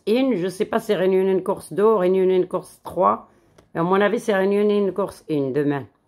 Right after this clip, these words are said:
Vous regardez sur le journal, la réunion une, vous faites réunion une, course une.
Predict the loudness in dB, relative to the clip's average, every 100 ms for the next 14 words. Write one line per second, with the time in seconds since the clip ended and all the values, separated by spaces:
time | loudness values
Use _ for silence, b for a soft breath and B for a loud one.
0 | _ _ _ _ _ _ _ _ _ 2
1 | 4 6 4 4 0 0 0 0 -2 -2
2 | 0 0 0 -4 _ _ -2 0 2 4
3 | 2 0 -4 -2 2 2 0 -6 -6 -10
4 | -2 0 2 2 2 0 -4 -12 -14 _
5 | -2 0 -2